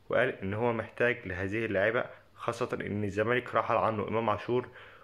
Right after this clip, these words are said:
ومحتاج إن هو يدعم صفوف الفريق خلال الفترة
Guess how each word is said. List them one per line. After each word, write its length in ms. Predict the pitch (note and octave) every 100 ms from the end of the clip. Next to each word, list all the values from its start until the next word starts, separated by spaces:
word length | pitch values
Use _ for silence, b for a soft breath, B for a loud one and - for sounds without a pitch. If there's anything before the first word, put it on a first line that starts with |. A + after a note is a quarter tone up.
| B -
ومحتاج 520 | G2+ - - B2+ B2 G#2+
إن 120 | G#2
هو 160 | A#2+
يدعم 400 | A#2 G#2 A#2+ - - - _ -
صفوف 600 | - - - B2 - -
الفريق 420 | G2 G#2+ A#2+ -
خلال 220 | G2+ G2+
الفترة 500 | G2+ - A#2+ A#2+ -